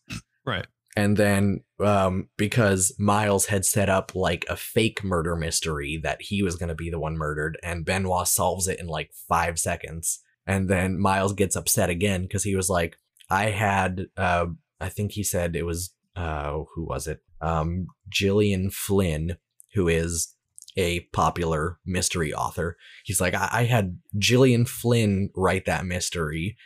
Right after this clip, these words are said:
Speaker 2: And so again, he's saying, like, "I, I am not smart enough to come up with this mystery on my own. I hired someone else to do it."
Speaker 1: Yeah, basically. And then, uh, at one point you find out that even the little part, I mean, Benoit Blanc literally stated it in the movie,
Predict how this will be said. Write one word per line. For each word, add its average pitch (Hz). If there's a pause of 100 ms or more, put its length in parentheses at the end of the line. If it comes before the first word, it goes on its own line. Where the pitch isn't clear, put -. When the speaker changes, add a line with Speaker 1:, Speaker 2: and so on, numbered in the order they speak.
Speaker 2:
And 98
so 92
again, 101
he's 98
saying, 92
like, 82
"I, 101 (240)
I 101 (300)
am 110
not 101
smart 98
enough 90
to 101
come 95
up 90
with 85
this 90
mystery 90
on 85
my 82
own. 78
I 71
hired 82
someone -
else -
to -
do -
it." - (200)
Speaker 1:
Yeah, 110
basically. 90 (260)
And 110
then, 113
uh, 98
at 98
one 104
point 104
you 104
find 101
out 110
that 92 (180)
even 131
the 117
little 110
part, 120
I 101
mean, 98
Benoit 92
Blanc 87
literally 90
stated 95
it 87
in 98
the 92
movie, 90